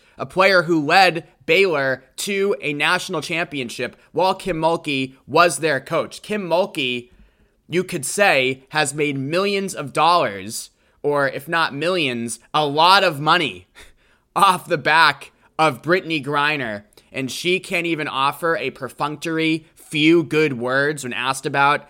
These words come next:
her continued imprisonment in Russia. That is outrageous, but sadly, it's not all that surprising.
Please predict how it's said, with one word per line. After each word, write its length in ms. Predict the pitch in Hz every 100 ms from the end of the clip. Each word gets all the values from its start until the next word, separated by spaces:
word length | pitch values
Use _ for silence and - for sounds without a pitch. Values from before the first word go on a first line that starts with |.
| _
her 240 | - 143 139
continued 680 | 139 131 - 147 147 147 143
imprisonment 760 | 120 110 139 143 151 151 147 - _
in 280 | 131 120 98
Russia. 560 | 113 - 175 160 165 - _ _ _ _ -
That 480 | 120 175 170 175
is 240 | 135 131 110
outrageous, 920 | 120 107 113 131 139 107 101 - - _ -
but 160 | 139
sadly, 640 | - 151 160 160 127 117 113
it's 160 | 113
not 220 | 139 147 139
all 80 |
that 200 | 131 127
surprising. 800 | - 107 - 135 139 117 107 107